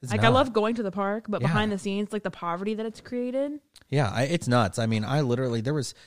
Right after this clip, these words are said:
Speaker 1: you know, fifty-five-year-old men who were skilled workers, people that, you know, made decent money. They had an education, who were living four and five people to a crammed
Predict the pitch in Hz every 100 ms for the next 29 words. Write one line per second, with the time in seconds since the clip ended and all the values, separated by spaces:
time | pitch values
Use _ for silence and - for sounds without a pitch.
0 | _ _ 113 101 - 151 131 - 123 120
1 | 120 113 101 110 104 101 123 107 - -
2 | 160 180 107 104 117 87 87 - 139 135
3 | 123 104 101 147 110 104 117 147 120 -
4 | _ _ 117 107 139 117 110 135 - 110
5 | 104 120 95 92 104 110 104 107 107 120
6 | 120 - 87 87 - _ _ _ _ -
7 | 127 123 117 120 123 143 117 - 135 139
8 | 117 123 113 - 147 156 110 - 110 -
9 | 123 117 113 107 -